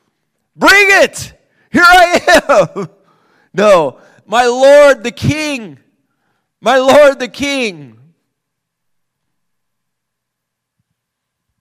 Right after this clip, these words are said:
When Saul looked behind him, David bowed down and prostrated himself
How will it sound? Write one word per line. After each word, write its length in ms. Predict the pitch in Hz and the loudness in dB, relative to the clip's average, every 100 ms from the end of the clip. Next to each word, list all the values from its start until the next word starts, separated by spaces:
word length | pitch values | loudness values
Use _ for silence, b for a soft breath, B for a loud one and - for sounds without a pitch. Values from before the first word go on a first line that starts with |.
| _ _ _ _ _ _ _ _ _ _ _ _ | _ _ _ _ _ _ _ _ _ _ _ _
When 160 | 151 160 | -12 -10
Saul 380 | - 214 214 | -4 -2 0
looked 220 | 214 220 208 | -2 -6 -6
behind 420 | 175 190 202 190 | -6 -4 -4 -6
him, 220 | 180 156 | -10 -10
David 460 | 185 202 196 165 147 | -8 -8 -8 -10 -2
bowed 480 | 190 196 196 190 | 0 2 0 -2
down 400 | 170 175 180 175 | -4 -4 -4 -8
and 100 | 151 | -12
prostrated 760 | - 170 180 170 190 175 165 151 | -8 -6 -6 -10 -14 -12 -14 -16
himself 640 | 147 135 170 160 143 _ | -20 -14 -8 -6 -8 _